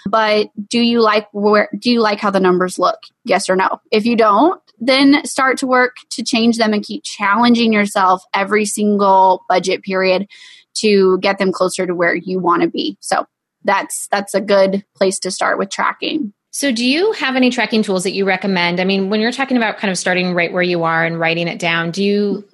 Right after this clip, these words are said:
Speaker 1: Mm-hmm.
Speaker 2: do it, like, every day, every week, every month? Are you using, like, a notebook, an Excel spreadsheet, or is it just kind of, like, whatever works for you?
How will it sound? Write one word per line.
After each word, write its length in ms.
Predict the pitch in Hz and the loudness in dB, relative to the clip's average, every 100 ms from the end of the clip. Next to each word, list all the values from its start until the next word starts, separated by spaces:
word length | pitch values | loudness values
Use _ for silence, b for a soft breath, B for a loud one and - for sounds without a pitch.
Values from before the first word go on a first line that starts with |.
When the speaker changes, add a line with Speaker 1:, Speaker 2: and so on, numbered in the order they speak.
| 185 | -12
Speaker 1:
Mm-hmm. 120 | 190 | -6
Speaker 2:
do 160 | 214 208 | -2 -2
it, 100 | - | -2
like, 180 | 185 - | -4 -4
every 500 | 190 180 180 170 175 - | -4 -2 -4 -4 -6 -4
day, 440 | 277 254 240 226 | -2 0 -2 -2
every 260 | 185 190 180 | -4 -4 -6
week, 380 | 190 226 220 | -4 -4 -4
every 220 | 180 180 175 | -4 -4 -2
month? 380 | 190 190 185 | 0 0 -2
Are 40 | 175 | -4
you 120 | 165 | -4
using, 260 | 170 165 165 | -6 -6 -10
like, 160 | 165 | -8
a 40 | 175 | -4
notebook, 640 | 196 190 - 202 185 185 | 0 -2 0 0 0 -2
an 80 | 165 | -10
Excel 340 | - - 185 | -8 -4 -4
spreadsheet, 640 | - 185 180 - 185 175 | -4 -4 -4 -4 -4 -4
or 120 | 185 175 | -2 -4
is 100 | 170 | -4
it 80 | |
just 160 | 190 185 | -8 -8
kind 180 | - 190 | -4 -2
of, 80 | 180 | 0
like, 240 | 170 - | -2 -2
whatever 300 | 180 170 160 | -2 -2 -4
works 300 | 156 151 - | -6 -6 -8
for 100 | - | -10
you? 300 | 58 58 | -10 -10